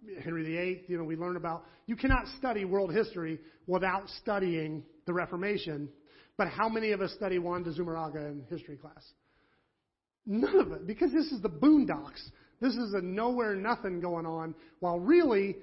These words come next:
the mo-, the biggest thing in the world is happening in Europe. Zumarraga was sent to Mexico because someone had to be there, and everyone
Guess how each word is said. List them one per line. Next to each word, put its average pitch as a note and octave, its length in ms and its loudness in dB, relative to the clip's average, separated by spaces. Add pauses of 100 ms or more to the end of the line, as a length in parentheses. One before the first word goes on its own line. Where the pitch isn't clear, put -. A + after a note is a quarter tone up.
(160)
the G3 60 -2
mo-, G3 160 2
the F#3 100 -4
biggest C#4+ 480 4
thing C4+ 160 2
in A3+ 100 0
the E3+ 60 -2
world E3 680 0
is E3+ 140 -6
happening E3+ 600 -2 (880)
in F#3+ 160 0
Europe. E3+ 320 -4 (920)
Zumarraga A#3 360 4
was A3+ 180 2
sent A3+ 140 0
to G3 60 0
Mexico F#3 520 -2
because E3 380 -4
someone A3+ 260 0
had E3 240 -4
to D#3 80 -8
be E3 380 0 (380)
there, E3 360 0
and E3+ 220 -6
everyone G3 580 0